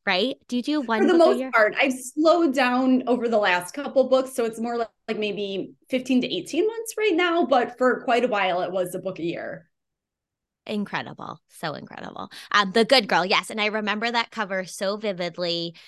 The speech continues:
Speaker 1: and so good. Um, but okay, since you're new here and we have to, all the newbies, we need to get down to the foundation of how Mary got started. So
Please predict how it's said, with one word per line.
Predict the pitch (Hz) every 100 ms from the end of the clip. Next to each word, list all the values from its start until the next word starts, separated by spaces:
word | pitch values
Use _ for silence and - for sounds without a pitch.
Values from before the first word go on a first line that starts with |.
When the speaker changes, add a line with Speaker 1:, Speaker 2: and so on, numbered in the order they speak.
| - _
Speaker 1:
and | 220 208 190 185 180 180 - _
so | - - 254 285
good. | 247 143 127 180 202 - - -
Um, | 247 233 214 214 -
but | 302 -
okay, | 302 - -
since | - 311 381 392
you're | 453 415
new | 302 220
here | 214 185 113 117 175 190 _ _ _
and | 226 214 214 220 226
we | 214 226
have | 240 220 -
to, | 247 240 -
all | 220 240
the |
newbies, | 277 262 220 196 190 190
we | 208 196
need | 190 180 -
to | 202 185 180 - _
get | 233 214
down | 208 202 202
to | 196 196
the | 185
foundation | 170 - 214 226 240 185 139 - 98 - -
of | 185
how | - 208 202 226
Mary | 233 226 226 233
got | 226 233 -
started. | - 170 - - - - - - - _
So | - 254 233 214